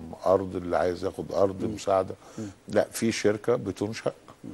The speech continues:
Speaker 1: على أساس يبقى الريف المصري الجديد، يبقى الإنشاءات ريف مصر جديد، ويبقى الأرض اللي هتزرع، وفي تخطيط لكل المرافق من
Speaker 2: مم.
Speaker 1: مدارس ومستشفيات ودور عبادة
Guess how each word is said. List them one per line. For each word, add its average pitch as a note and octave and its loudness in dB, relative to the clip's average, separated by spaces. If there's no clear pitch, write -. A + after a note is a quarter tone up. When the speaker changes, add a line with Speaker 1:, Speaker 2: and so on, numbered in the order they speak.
Speaker 1:
على F#2 4
أساس G2+ -4
يبقى F#2+ -2
الريف F#2+ -2
المصري F2+ 0
الجديد، F#2 -4
يبقى F#2 -2
الإنشاءات - 4
ريف G2 0
مصر F#2+ -2
جديد، F#2+ -4
ويبقى F#2+ 4
الأرض G2 6
اللي F2+ 0
هتزرع، F2+ 2
وفي G#2 0
تخطيط A#2 -2
لكل F2+ 4
المرافق G2+ 2
من F2+ -4
Speaker 2:
مم. F2 -2
Speaker 1:
مدارس F#2 0
ومستشفيات F#2 -2
ودور F#2 0
عبادة F2 8